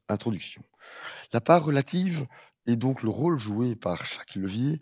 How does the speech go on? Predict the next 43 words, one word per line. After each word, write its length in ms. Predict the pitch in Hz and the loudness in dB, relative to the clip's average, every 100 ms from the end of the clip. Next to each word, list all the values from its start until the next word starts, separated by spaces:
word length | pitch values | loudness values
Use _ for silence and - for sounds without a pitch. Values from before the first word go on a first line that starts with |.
| - - | -8 0
va 200 | 113 104 | 2 2
dépendre 580 | 104 117 120 127 127 - | 0 -2 -2 -2 -4 -4
des 240 | 95 104 | -4 -2
décisions, 760 | 95 110 131 - 120 95 104 110 | 0 0 0 -2 -6 -6 -8 -8
choix 400 | - - 123 120 | -10 0 2 4
politiques, 520 | 120 104 - 107 - - - 117 | 2 -4 -4 -12 -12 -16 -8 0
mais 100 | 135 | 2
aussi 320 | 135 - 160 | 2 -2 -4
de 140 | 127 | 0
l'horizon 460 | 107 139 135 120 120 | 0 0 0 -2 -2
de 100 | 107 | -4
temps 320 | - 113 117 - - | -2 -4 -4 -14 -10
dans 100 | 107 | -4
lequel 380 | 104 101 - 104 | -2 -4 -6 -8
on 100 | 90 | -8
se 160 | 87 - | -8 -10
projette. 560 | - 95 73 - - _ - - - 113 | -6 -6 -8 -14 -20 _ -20 -20 -8 -2
Ainsi, 320 | 120 - 175 | 0 0 0
une 100 | 131 | 0
réduction 480 | 131 131 120 - 127 | 0 -2 -4 -2 0
de 80 | |
la 80 | 110 | 0
demande 340 | 104 113 120 107 | -2 -4 -4 -6
de 60 | |
transport 680 | 92 104 101 - 143 147 156 - - - | -8 -8 -8 -6 -4 -4 -4 -12 -16 -4
induite 580 | 107 113 107 139 - - - - - - | -2 0 -2 -6 -10 -20 -18 -20 -6 4
par 200 | 117 104 | 6 6
des 100 | 107 | -2
changements 460 | 113 113 107 117 | -2 -4 -4 -6
de 100 | 101 | -6
comportement 680 | - 98 87 - 98 107 135 - - | -8 -8 -8 -6 -4 -4 -6 -12 -12
et 80 | 95 | -8
par 200 | 95 90 | -4 -4
une 100 | 90 | -6
réflexion 540 | 104 110 101 - 117 | -6 -8 -10 -8 -4
et 20 | 95 | -4
l'accompagnement 720 | 85 98 92 87 87 101 135 - - - | -6 -6 -6 -6 -6 -6 -8 -14 -20 -18
du 180 | 92 87 | -14 -14
te-, 200 | - - | -14 -14
de 240 | 170 90 113 | -8 -4 2
l'aménagement 500 | 117 113 110 98 104 | 2 2 -2 -4 -8
du 100 | 87 | -8
territoire 540 | 101 85 - 120 127 | -8 -8 -6 -4 -4